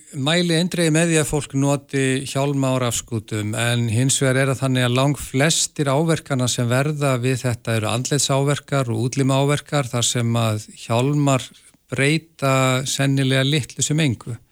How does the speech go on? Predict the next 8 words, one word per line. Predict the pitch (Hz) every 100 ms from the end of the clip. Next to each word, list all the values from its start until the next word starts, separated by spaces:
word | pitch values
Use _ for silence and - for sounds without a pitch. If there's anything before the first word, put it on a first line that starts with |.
| _ _ _ _ _ _ _ _ _ -
Og | 120 120 120 120
hjálmar | 120 127 127 156 151 143
eru | 139 135
engin | 135 151 147 120
töfralausn | 143 147 139 127 123 - -
á |
öryggismálum, | 127 123 117 117 - 113 110 107 110
en | 135 117 113